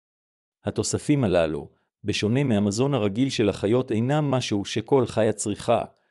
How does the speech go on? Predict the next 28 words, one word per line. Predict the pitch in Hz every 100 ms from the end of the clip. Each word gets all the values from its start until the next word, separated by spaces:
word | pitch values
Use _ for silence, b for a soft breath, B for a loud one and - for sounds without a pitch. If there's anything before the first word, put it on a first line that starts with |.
| _ _
אולם | - 98 107 113
יש | 120 131
לא | 135
מעט | 117 117
חיות | - 107 104 117
שסובלות | - 101 104 107 135 117
מחוסרים | 107 - - 113 120 135
בתזונה, | 110 - 104 104 131 127
והתוספים | 107 - - 113 - 131
הללו | 104 113 110 113
קריטיים | 110 104 - 139 143
לבריאות | 113 92 101 107 135
שלהן. | - 90 78 64 57 - _ _ _ _ _ _ _ _ _ _
כאשר | 101 87 - 160
אתם | 104 120 117
מחפשים | 107 107 - - 139
תוספי | 131 101 - 135 123
תזונה | - 107 110 135
עבור | 117 113 123
החיות | 101 113 107 107
שלכם, | 92 85 - 85 67 57 _ _ _ -
המקצועיות | 98 87 - 101 101 139 -
של | 107
החנות | 92 - 104 143 -
היא | 123
הדבר | 110 104 127 131
החשוב | 117 113 - 147 113
ביותר. | 101 92 - 78 60